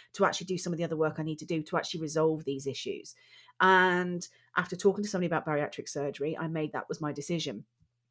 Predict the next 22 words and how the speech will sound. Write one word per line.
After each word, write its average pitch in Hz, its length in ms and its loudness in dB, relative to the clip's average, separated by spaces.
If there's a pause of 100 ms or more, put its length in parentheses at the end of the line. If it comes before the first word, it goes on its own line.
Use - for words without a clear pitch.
And 175 100 2
I 175 80 4
made 175 200 2
the 165 60 -6
bari-, 170 300 4
I 170 120 4
had 202 120 4
my 170 160 2
bariatric 151 480 0
surgery 147 460 0 (280)
at - 140 2
the 175 180 -2
end 156 360 -2
of 160 160 -2
twenty 151 500 -4
twenty-one, 151 1120 -2 (300)
in 156 100 0
the 156 60 2
November 185 380 2
of 180 60 -2
twenty 160 300 -4
twenty-one. 147 560 -4